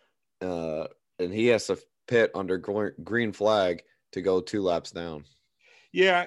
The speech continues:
Speaker 2: um, I find the, everyone needs to practice the move Kurt, uh, Kyle Busch did in the one truck race where he spun his car. Like, make your car spin out.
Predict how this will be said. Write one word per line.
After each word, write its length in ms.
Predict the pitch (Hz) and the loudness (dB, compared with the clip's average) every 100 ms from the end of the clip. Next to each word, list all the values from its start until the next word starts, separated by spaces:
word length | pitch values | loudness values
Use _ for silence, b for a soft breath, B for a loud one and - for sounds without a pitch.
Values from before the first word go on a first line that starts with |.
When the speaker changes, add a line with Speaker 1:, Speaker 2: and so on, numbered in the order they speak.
| - | -6
Speaker 2:
um, 460 | 175 180 170 170 165 _ _ _ _ _ _ _ _ _ | -4 -2 -2 -4 -8 _ _ _ _ _ _ _ _ _
I 120 | 147 147 | -4 -4
find 580 | - 277 277 247 208 - _ _ _ _ _ _ _ _ _ | -2 0 2 0 0 -10 _ _ _ _ _ _ _ _ _
the, 400 | 160 180 185 196 - | -6 -4 -4 -6 -2
everyone 480 | 190 233 330 214 165 | 0 2 2 2 2
needs 280 | 160 156 | 0 0
to 80 | - | -6
practice 580 | - 135 131 131 139 - | -2 0 0 0 -4 -4
the 100 | 123 | -4
move 420 | 123 123 120 113 | 0 2 0 -4
Kurt, 440 | - 123 120 127 120 | -4 0 0 0 0
uh, 180 | 117 | 0
Kyle 300 | 113 143 131 | 0 2 2
Busch 340 | 117 120 113 - | 2 2 2 0
did 160 | 123 | -6
in 80 | 113 | -2
the 80 | 110 | 0
one 300 | 107 110 104 | 0 -2 -4
truck 400 | - 110 107 - | -6 -4 -4 -6
race 500 | 107 104 101 101 - b b b b _ | -6 -4 -6 -10 -16 b b b b _
where 260 | 117 113 113 | 2 4 4
he 240 | 123 117 | 2 -4
spun 460 | - - - 123 117 | -4 -10 2 2 4
his 180 | 110 - | 0 -2
car. 180 | 123 | -4
Like, 300 | 123 123 107 | 2 0 0
make 240 | 131 165 170 | -2 -2 -2
your 80 | 151 | -4
car 260 | - 139 | 2 4
spin 380 | 127 - 143 127 | 2 -4 -2 0
out. 320 | 120 113 104 | -2 -4 -6